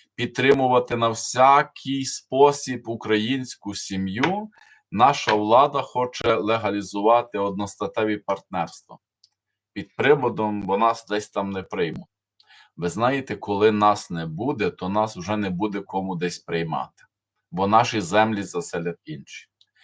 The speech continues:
Я надіюся, що мене почують, бодай би, мудрі люди, але, знаєте, не вистачає почути.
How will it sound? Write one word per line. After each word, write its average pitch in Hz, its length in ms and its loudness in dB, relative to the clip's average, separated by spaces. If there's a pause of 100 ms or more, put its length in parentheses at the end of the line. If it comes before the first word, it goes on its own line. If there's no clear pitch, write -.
(380)
Я 117 180 4
надіюся, 151 640 4
що 151 540 6
мене 143 440 0
почують, 127 720 -2 (220)
бодай 104 300 0
би, 101 140 0
мудрі 107 440 0
люди, 101 400 -2 (120)
але, 98 240 2
знаєте, 135 480 0
не 117 140 -2
вистачає 117 560 -2
почути. 104 600 -10